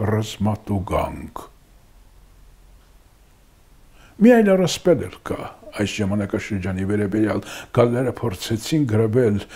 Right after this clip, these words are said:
Կապիտոլիում բլուրը մի գիշեր, հա, երբ հռոմեական զինվորները բլրի վրա քնած էին, հա, բարձրացան և համարյա թե արդեն գրավում էին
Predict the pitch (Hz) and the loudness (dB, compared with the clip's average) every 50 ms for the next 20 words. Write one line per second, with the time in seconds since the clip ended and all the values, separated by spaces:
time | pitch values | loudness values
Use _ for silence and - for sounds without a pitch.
0 | - - - - 123 - 123 107 - 135 123 117 107 104 104 101 98 92 95 90 | -20 -6 -2 0 0 2 0 0 2 2 2 2 2 2 0 0 0 0 -2 -2
1 | 85 87 87 85 85 117 165 220 233 214 - - - _ _ _ _ _ - _ | -2 -4 -4 -4 0 2 2 2 2 0 -4 -4 -10 _ _ _ _ _ -20 _
2 | _ _ _ _ _ _ _ _ _ _ _ _ 92 98 98 90 101 98 - - | _ _ _ _ _ _ _ _ _ _ _ _ -2 0 2 2 2 0 0 -2
3 | - - - 82 - - 85 - - - - - - _ - - 104 107 107 104 | -4 -4 -4 -4 -4 -4 -4 -8 -10 -12 -14 -18 -20 _ -4 -2 -2 -2 -2 -4
4 | - - - _ _ _ _ - - - - - 107 110 104 - - 107 110 110 | -8 -14 -20 _ _ _ _ -20 -20 -20 -6 -2 0 0 0 0 0 2 2 2
5 | 117 120 113 110 - 123 113 104 - - 117 107 104 110 104 107 117 120 113 107 | 2 2 0 0 0 0 0 2 4 4 4 4 4 4 2 0 0 0 -2 -2
6 | 104 - 101 101 101 104 107 95 101 110 104 95 - - - 117 107 92 104 101 | -2 -2 -2 0 0 0 0 0 0 0 -2 -2 -2 -4 -4 -2 0 0 0 0
7 | 95 90 98 - - - 98 90 90 87 87 110 131 143 165 185 - - - _ | 0 -2 -4 -6 -8 -8 -6 -6 -4 -4 -2 -2 -2 -2 -4 -6 -8 -12 -18 _
8 | _ _ - _ _ _ _ - - _ _ - 139 185 208 160 - - - _ | _ _ -20 _ _ _ _ -20 -20 _ _ 0 0 0 0 -2 -6 -12 -18 _
9 | _ - - - _ - - 117 117 107 - - - 117 110 104 - - - 131 | _ -20 -20 -18 _ 0 2 2 2 0 -2 -2 -2 -2 -2 -2 -4 -6 -4 -2
10 | 135 160 170 185 190 202 208 202 185 151 139 - _ _ _ - - - _ 113 | -2 -2 -2 -2 -2 -2 -2 -2 -2 -4 -6 -12 _ _ _ -20 -20 -4 _ 2
11 | 117 104 139 190 226 233 233 202 165 - - 120 107 104 98 - - 127 113 101 | 4 4 6 6 6 6 6 6 4 2 0 0 -2 -2 -2 -2 0 0 0 2
12 | 98 113 120 123 117 120 143 131 107 107 107 104 101 107 110 104 | 4 4 4 4 4 4 2 2 2 2 2 2 2 2 2 2